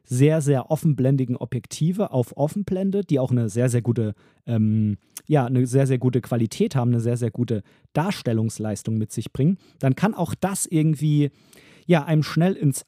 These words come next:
Auge fallen, wenn man dieses Bild anschaut und dann in Verbindung mit so einem Preset und Farblook in dem bestimmten Genre, für das der Fotograf bekannt ist oder eines der Genres, für das der Fotograf bekannt ist.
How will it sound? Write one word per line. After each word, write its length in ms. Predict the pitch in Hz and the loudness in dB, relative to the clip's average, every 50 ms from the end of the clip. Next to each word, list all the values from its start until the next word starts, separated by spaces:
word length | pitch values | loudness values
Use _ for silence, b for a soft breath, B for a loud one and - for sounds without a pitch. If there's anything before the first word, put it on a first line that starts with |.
| _ | _
Auge 340 | - 151 160 180 196 - 214 | 2 4 4 4 2 0 -4
fallen, 400 | - - - 190 190 214 220 202 | -8 -6 -4 -2 0 0 2 2
wenn 100 | 175 165 | 2 2
man 120 | 165 160 | 0 0
dieses 260 | 147 143 143 139 - - | 0 -2 -2 -4 -4 0
Bild 240 | - 139 131 123 - | 2 2 2 0 0
anschaut 540 | 131 131 151 160 - 196 190 214 247 - - b b b b b b b b b b b b _ | -2 0 0 -2 -2 -4 -6 -6 -6 -8 -10 b b b b b b b b b b b b _
und 200 | - 156 135 - | 2 2 2 4
dann 140 | 160 185 247 | 2 2 2
in 120 | - 220 | 0 -2
Verbindung 560 | 185 - 156 127 - 170 190 214 214 226 214 160 | 0 0 0 2 4 4 4 4 2 2 2 2
mit 140 | 135 131 | 0 0
so 120 | - - 135 | 2 2 2
einem 200 | 127 123 120 - | 2 2 0 0
Preset 480 | - - 151 180 175 - - 135 - | 0 0 0 2 0 -2 -4 -4 -4
und 160 | - 123 113 - | -4 -6 -6 -6
Farblook 680 | - - 110 113 120 - - 156 196 277 - - - _ _ b b b b b b b b b | -6 -6 -6 -6 -4 -2 0 0 0 -2 -4 -10 -20 _ _ b b b b b b b b b
in 180 | - 220 320 294 | 0 0 2 2
dem 140 | 262 180 - | 2 0 0
bestimmten 480 | 127 - - 170 170 156 - - 127 | 0 2 2 2 2 4 2 0 0
Genre, 560 | 120 - - - 147 147 196 254 202 139 123 - | 0 0 0 2 2 4 4 2 0 0 -2 -2
für 140 | - 127 | -2 -2
das 280 | 120 123 123 - - - - - | -2 -2 -2 -4 -6 -12 -8 -4
der 120 | 127 120 | -4 -4
Fotograf 680 | - - 131 123 127 - - - 123 123 131 139 - - | 0 0 0 0 0 -2 -2 -4 -2 -2 -2 -2 -2 -4
bekannt 340 | 131 - - 117 123 - | -6 -6 -2 -2 -2 -2
ist 120 | 202 - 170 | -2 -4 -4
oder 240 | 151 123 104 - _ _ | -4 -4 -4 -6 _ _
eines 460 | - 110 113 123 131 143 - - - - - | -4 0 2 2 2 2 0 -4 -10 -4 -2
der 200 | 143 143 151 160 160 - - | 0 0 0 -2 -6 -4 -2
Genres, 460 | - 139 151 165 156 160 185 180 - | 0 0 0 0 0 -2 -4 -4 -6
für 160 | - - - 139 | -6 -6 -4 -2
das 180 | 151 151 - | -2 -2 -4
der 80 | - 147 | -4 -6
Fotograf 500 | - 160 151 143 - - 143 151 - - | -4 -4 -6 -6 -6 -8 -8 -8 -8 -10
bekannt 340 | - 147 - - 156 156 - | -12 -12 -6 -4 -4 -4 -2
ist. 200 | - 185 - - | -4 -6 -6 -8